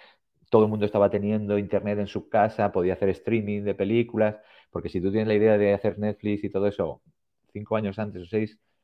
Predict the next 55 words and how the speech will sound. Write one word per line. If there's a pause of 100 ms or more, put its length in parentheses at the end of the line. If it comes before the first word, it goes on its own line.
(140)
pues
te
la, (240)
te
la
comes
con
patatas,
porque
no,
la
gente
no
tenía
un,
una,
una
línea
en
internet
en
su
casa
suficiente
como
para
hacer
streaming
y
ver
una
película, (480)
¿no?
Entonces, (340)
por
eso,
como
todo
tiene, (200)
yo
creo
que
es
muy
difícil
dar
porcentajes
y
tal. (300)
Yo
creo
que,
eh,
a-,
a-,